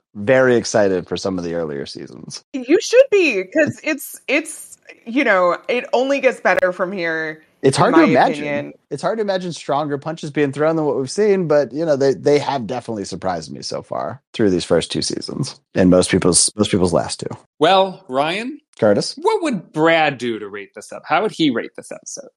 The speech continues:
Speaker 1: Well, I, you should be, I should have asked you 'cause you do a great Brad impression, but I'll try my best.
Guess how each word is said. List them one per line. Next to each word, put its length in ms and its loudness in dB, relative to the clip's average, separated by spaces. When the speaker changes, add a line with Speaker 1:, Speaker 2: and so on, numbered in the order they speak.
Speaker 1:
Well, 220 6
I, 260 -2
you 300 -12
should 160 -14
be, 100 -16
I 120 -6
should 140 -10
have 120 -12
asked 200 -12
you 160 -6
'cause 200 -14
you 80 -6
do 140 -6
a 40 -10
great 240 -8
Brad 160 -6
impression, 400 -10
but 140 -8
I'll 80 -2
try 160 0
my 140 2
best. 280 -2